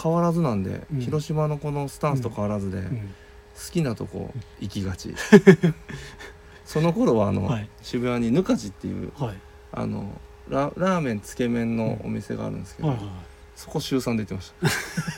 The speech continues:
Speaker 1: た。
Speaker 2: <laughs> 今で言うサンカレーってこと？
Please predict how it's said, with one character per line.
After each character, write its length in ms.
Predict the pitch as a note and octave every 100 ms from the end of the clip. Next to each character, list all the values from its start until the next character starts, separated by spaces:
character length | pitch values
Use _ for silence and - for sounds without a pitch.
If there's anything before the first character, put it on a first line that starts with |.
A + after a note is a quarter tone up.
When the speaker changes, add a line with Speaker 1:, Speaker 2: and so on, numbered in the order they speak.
| E3+ A3+
Speaker 1:
た。 120 | C4+
Speaker 2:
<laughs> 60 | - - - - - G#3 D#3+ - -
今 220 | A3+ A3+
で 60 | G3
言 80 | A3+
う 20 |
サ 140 | F#3
ン 20 | D#3
カ 100 | B2
レ 80 |
ー 20 | F#2+
っ 20 |
て 60 | -
こ 60 |
と？ 60 | -